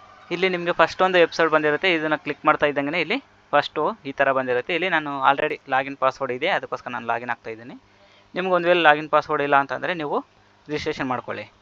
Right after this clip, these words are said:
ಇದರಲ್ಲಿ ಪ್ಯಾನ್ ಕಾರ್ಡ್ ಡೌನ್ಲೋಡ್ ಮಾಡ್ಕೋಬೋದು ಮತ್ತು ರೇಷನ್ ಕಾರ್ಡ್ ಡೌನ್ಲೋಡ್ ಮಾಡ್ಕೋಬೋದು. ಹಲವಾರು ಆಪ್ಷನ್ಸ್ ಕೊಟ್ಟಿದ್ದಾರೆ. ನೀವು ಓನಾಗಿ ಕೂಡ, ಆ, ಮನೇಲೆ ಮಾ-, ಇದ್ದವರು ಕೂಡ ಮಾಡ್ಕೋಬೋದು. ಇಲ್ಲಾಂದರೆ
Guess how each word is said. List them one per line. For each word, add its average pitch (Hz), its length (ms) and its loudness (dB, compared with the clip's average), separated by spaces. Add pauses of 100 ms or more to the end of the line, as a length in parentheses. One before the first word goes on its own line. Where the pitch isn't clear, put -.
(240)
ಇದರಲ್ಲಿ 180 440 0 (240)
ಪ್ಯಾನ್ 156 220 0
ಕಾರ್ಡ್ 185 140 -2
ಡೌನ್ಲೋಡ್ 165 300 -2
ಮಾಡ್ಕೋಬೋದು 151 480 -4
ಮತ್ತು 156 220 -6
ರೇಷನ್ 135 300 -6
ಕಾರ್ಡ್ 139 180 -2
ಡೌನ್ಲೋಡ್ 135 240 -2
ಮಾಡ್ಕೋಬೋದು. 131 540 -4 (420)
ಹಲವಾರು 165 320 8
ಆಪ್ಷನ್ಸ್ 170 420 -4
ಕೊಟ್ಟಿದ್ದಾರೆ. 151 560 -4 (240)
ನೀವು 135 200 -8
ಓನಾಗಿ 165 340 2
ಕೂಡ, 170 200 0 (420)
ಆ, 135 220 -4
ಮನೇಲೆ 147 320 -2
ಮಾ-, 135 380 -2
ಇದ್ದವರು 143 300 0
ಕೂಡ 147 160 -4
ಮಾಡ್ಕೋಬೋದು. 139 500 -4
ಇಲ್ಲಾಂದರೆ 143 360 -2